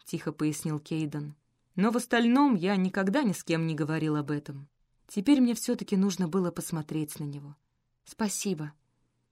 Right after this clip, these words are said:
Перестань постоянно благодарить меня, Пузырик". "Ладно. Тем не менее, спасибо". Мы оба запутались, не так ли? "С этим я могу согласиться, мистер Уайт".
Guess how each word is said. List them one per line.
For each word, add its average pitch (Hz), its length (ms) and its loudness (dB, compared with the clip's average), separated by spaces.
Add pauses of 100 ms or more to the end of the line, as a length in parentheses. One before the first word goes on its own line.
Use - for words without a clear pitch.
(100)
Перестань 226 460 4
постоянно 190 540 2
благодарить 180 600 2
меня, 151 200 -2
Пузырик". 180 500 0 (800)
"Ладно. 247 520 -2 (520)
Тем 269 260 6
не 214 120 8
менее, 220 340 6
спасибо". 160 680 -4 (720)
Мы 185 180 4
оба 175 200 2
запутались, 170 640 -2
не 180 100 0
так 220 300 -4
ли? 151 120 -12 (920)
"С - 180 -2
этим 330 320 6
я 254 160 4
могу 226 280 6
согласиться, 208 760 2
мистер 185 400 2
Уайт". 185 480 0